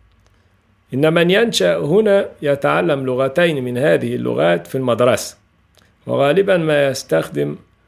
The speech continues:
لغة الأم فقط. ولكن ليس للناطقين بهذه اللغات نفس الوزن، حيث أن ثلاثة وستين في المائة من السكان يتكلمون الألمانية، وعشرين في المائة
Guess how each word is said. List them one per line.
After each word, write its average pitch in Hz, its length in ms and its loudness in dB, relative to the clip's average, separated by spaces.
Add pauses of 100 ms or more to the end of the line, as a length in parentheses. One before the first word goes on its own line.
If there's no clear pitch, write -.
(220)
لغة 135 400 0
الأم 151 680 -2 (520)
فقط. - 380 -4 (600)
ولكن 175 300 0
ليس 208 280 4
للناطقين 165 880 2
بهذه 135 520 0
اللغات 156 560 0
نفس 175 340 -4
الوزن، 123 400 0 (720)
حيث 143 280 -4
أن 143 300 -2
ثلاثة 156 680 -2
وستين 147 720 -4
في - 120 -10
المائة 160 460 0 (760)
من 131 120 -2
السكان 131 680 0 (440)
يتكلمون 151 800 0
الألمانية، 139 840 0 (600)
وعشرين 127 760 -2
في - 140 -8
المائة 156 500 -2